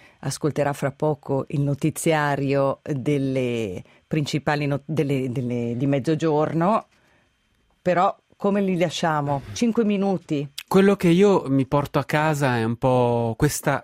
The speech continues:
Speaker 2: doppia immagine, cioè è un Clay di famiglia,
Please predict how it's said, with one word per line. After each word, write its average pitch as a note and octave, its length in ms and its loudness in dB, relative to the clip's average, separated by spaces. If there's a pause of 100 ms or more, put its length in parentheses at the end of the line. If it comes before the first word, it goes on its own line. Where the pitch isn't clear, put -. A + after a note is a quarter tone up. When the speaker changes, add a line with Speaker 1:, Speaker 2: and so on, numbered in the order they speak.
Speaker 2:
doppia C3 720 0 (180)
immagine, B2+ 720 2
cioè A#2 180 0
è C3+ 80 4
un D3 120 2
Clay F#3+ 260 2
di D#3+ 100 -2
famiglia, E3+ 680 2